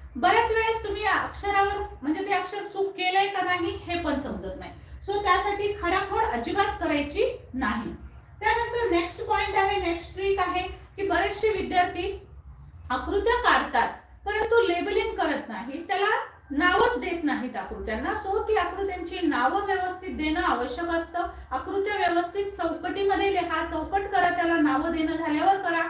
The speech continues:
किंवा फक्त आकृतीला चौकट करा आणि चौकटीच्या बाहेर बाण दाखवून मग तुम्ही त्याला व्यवस्थित नावं द्या.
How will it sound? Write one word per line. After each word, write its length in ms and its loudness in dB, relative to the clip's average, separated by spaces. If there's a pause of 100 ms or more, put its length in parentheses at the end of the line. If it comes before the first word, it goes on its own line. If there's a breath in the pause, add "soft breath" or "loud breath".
(360 loud breath)
किंवा 260 2 (340)
फक्त 300 -4
आकृतीला 680 2
चौकट 300 0
करा 380 -2 (200)
आणि 220 -2
चौकटीच्या 600 0
बाहेर 380 0
बाण 300 2
दाखवून 380 -2
मग 300 2
तुम्ही 220 -4
त्याला 320 0
व्यवस्थित 520 -2
नावं 320 0
द्या. 100 -4